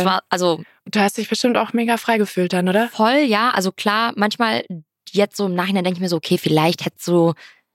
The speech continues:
Speaker 2: hast du zu voreilig gehandelt. Vielleicht hättest du's gar nicht direkt
Speaker 1: Hast du's
Speaker 2: wegschmeißen
Speaker 1: mal
Speaker 2: sollen.
Speaker 1: bereut?
Speaker 2: Bereut nicht. Aber ich dachte mir so, woher kam das Selbstbewusstsein damals, dass du es so, so machen konntest? Aber jetzt mittlerweile bin ich wieder an so einem Punkt,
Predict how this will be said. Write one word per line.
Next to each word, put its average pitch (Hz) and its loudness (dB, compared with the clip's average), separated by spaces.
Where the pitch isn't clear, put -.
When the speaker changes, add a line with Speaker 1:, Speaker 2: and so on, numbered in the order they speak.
Speaker 2:
hast - -6
du 175 -10
zu - -8
voreilig 190 -2
gehandelt. 240 2
Vielleicht 175 -2
hättest 196 -4
du's 226 -8
gar 202 -2
nicht 208 2
direkt 202 -2
Speaker 1:
Hast - -6
du's - -4
Speaker 2:
wegschmeißen 185 2
Speaker 1:
mal 180 2
Speaker 2:
sollen. 180 4
Speaker 1:
bereut? 233 -4
Speaker 2:
Bereut 208 2
nicht. 185 0
Aber 170 0
ich 175 0
dachte 196 -2
mir 190 2
so, 170 -2
woher 180 2
kam 170 0
das 160 -4
Selbstbewusstsein 160 -2
damals, 160 -2
dass - -14
du 165 -2
es 160 -2
so, 165 2
so 156 -2
machen 160 0
konntest? 254 0
Aber - 0
jetzt 190 -2
mittlerweile 170 -2
bin 180 -4
ich 185 -8
wieder 185 -2
an 175 -4
so 185 -4
einem 180 -4
Punkt, 208 -2